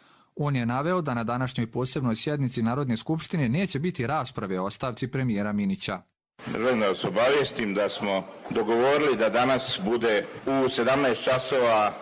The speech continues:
Speaker 2: trideset četvrta posebna sjednica Narodne skupštine Republike Srpske sa jednom tačkom dnevnog reda primanje k znanju, odnosno usvajanje ostavke premijera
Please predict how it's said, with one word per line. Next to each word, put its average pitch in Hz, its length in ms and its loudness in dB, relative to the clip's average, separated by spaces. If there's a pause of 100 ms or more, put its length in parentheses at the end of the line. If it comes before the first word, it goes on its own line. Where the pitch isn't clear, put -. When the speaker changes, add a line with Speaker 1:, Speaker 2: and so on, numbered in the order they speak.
(180)
Speaker 2:
trideset 127 460 0
četvrta 117 480 0
posebna 120 500 0
sjednica 98 440 -4
Narodne 98 340 2
skupštine 90 600 -4 (240)
Republike 98 520 -4
Srpske 127 460 -4 (240)
sa - 180 0
jednom 110 500 2
tačkom 110 280 -2
dnevnog 107 280 0
reda 107 220 2
primanje 107 460 -2 (120)
k 110 120 -4
znanju, 104 360 2
odnosno 92 320 -2
usvajanje 101 380 0
ostavke 92 480 -2
premijera 87 460 -2